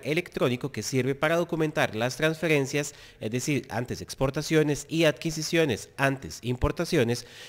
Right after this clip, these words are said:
de mercancías con libre circulación que se comercialicen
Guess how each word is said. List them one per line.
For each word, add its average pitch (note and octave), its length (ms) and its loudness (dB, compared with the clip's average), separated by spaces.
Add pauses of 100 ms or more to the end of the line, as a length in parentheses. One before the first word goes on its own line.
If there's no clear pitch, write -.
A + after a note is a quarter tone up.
(140)
de F#3 120 10
mercancías F3+ 640 4
con A#2 180 0
libre E3 220 4
circulación E3+ 680 2
que E3+ 140 -4
se F#3+ 140 -2
comercialicen B2 680 0